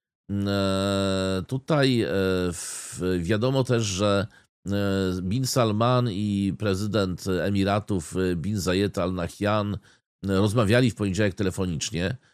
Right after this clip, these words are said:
Podkreślili potrzebę natychmiastowego zaprzestania eskalacji militarnej.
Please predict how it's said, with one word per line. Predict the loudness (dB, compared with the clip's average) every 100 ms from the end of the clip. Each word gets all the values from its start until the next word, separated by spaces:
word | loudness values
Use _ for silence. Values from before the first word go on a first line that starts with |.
| _ _
Podkreślili | -6 -4 -4 -2 -2
potrzebę | -2 0 0
natychmiastowego | 2 0 -4 -4 -2 -2 0
zaprzestania | 0 -2 -4 -2 -2 -2
eskalacji | -2 -2 -2 -2 -4
militarnej. | -2 -2 0 -2 -2 -4 -6